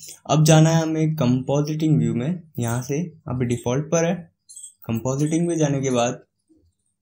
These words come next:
हम यहीं पर ही selected रखेंगे इसको रेंडर layers पर और Use notes पर click करेंगे, backdrop पर click करेंगे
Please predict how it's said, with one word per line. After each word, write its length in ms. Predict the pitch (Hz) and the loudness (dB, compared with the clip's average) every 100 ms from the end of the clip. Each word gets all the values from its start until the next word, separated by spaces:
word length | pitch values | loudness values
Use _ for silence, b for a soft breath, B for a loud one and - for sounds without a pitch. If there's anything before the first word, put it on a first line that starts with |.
| _ - - | _ -20 -10
हम 400 | 123 123 127 120 | -4 -2 -2 -4
यहीं 200 | 123 135 | -4 -6
पर 200 | 135 151 151 | -2 0 0
ही 80 | 151 | -2
selected 640 | - 151 147 - 160 151 | -4 -8 -10 -8 -2 0
रखेंगे 340 | 147 123 123 | 0 0 0
इसको 400 | 123 - 127 120 | -2 -2 -4 -4
रेंडर 540 | 117 - 113 110 127 151 | -6 -10 -6 -4 -4 0
layers 300 | 151 147 151 - | 0 -2 -8 -8
पर 260 | 156 160 - - - _ - _ | -8 -8 -14 -20 -20 _ -20 _
और 440 | 120 117 117 117 117 - - - | -4 -2 -2 -6 -12 -20 -20 -8
Use 340 | 131 143 143 143 | -6 -6 -4 -2
notes 260 | 151 156 | 0 -2
पर 220 | - 165 160 | -4 -6 -2
click 220 | 135 - | -4 -4
करेंगे, 340 | 120 117 120 117 | -6 -4 -8 -8
backdrop 520 | 113 120 117 143 156 | -8 -8 -6 -4 -2
पर 220 | 160 156 | -2 -2
click 220 | 135 127 - | -4 -6 -6
करेंगे 500 | 113 113 110 120 | -6 -6 -8 -10